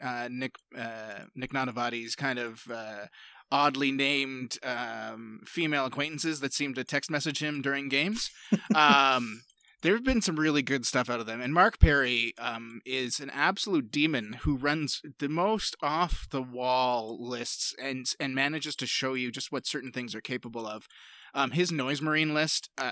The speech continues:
Speaker 1: like, Noise Marines, I think, have always kind of been this, uh, unit that a lot of people have talked about being awesome, but too expensive. Um, and now they've probably hit their time to shine because that,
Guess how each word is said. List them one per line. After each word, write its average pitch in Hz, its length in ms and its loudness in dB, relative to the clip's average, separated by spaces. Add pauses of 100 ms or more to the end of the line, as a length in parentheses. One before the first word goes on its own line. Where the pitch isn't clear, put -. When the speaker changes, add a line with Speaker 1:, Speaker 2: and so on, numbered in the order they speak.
Speaker 1:
like, 143 160 -2
Noise 196 200 4
Marines, 165 220 0
I 131 60 0
think, 147 220 -4
have 135 120 -2
always 135 340 0
kind 143 200 -2
of 127 60 -4
been 131 140 -2
this, - 360 -4
uh, 143 60 -2
unit 131 400 -6
that 123 80 -4
a - 20 -4
lot 120 220 0
of - 40 -6
people 123 220 -2
have - 60 -8
talked 123 240 -4
about 120 180 -8
being 117 320 -2
awesome, 151 500 -4 (460)
but 120 260 0
too 143 160 0
expensive. 139 640 -2 (460)
Um, 120 160 0
and 120 160 -4
now 131 360 4
they've 127 200 0
probably 127 420 2
hit 131 140 -4
their 120 120 -4
time 127 220 -2
to 117 60 -4
shine 127 340 -2
because 123 200 -4
that, 135 160 0